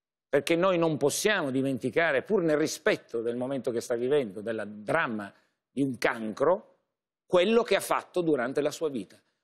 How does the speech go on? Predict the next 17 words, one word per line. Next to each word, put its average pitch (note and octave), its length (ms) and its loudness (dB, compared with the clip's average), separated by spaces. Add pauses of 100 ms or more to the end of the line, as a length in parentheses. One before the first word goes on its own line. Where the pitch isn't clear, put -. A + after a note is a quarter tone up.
(120)
quello G#3+ 280 6
che F#3 140 4
le F3+ 100 6
sue G#3+ 240 4
decisioni F3+ 680 2
hanno B2 180 -8
portato. - 580 -10 (460)
Morte, G#3 760 2 (680)
stragi, G3 880 0 (580)
addirittura G#3 960 2
la E3 120 2
decisione G3 640 2
di F3 80 2
uccidere A#3 760 0
Don F#3+ 500 0
Pino D#3 300 -2
Puglisi. C#3+ 540 -6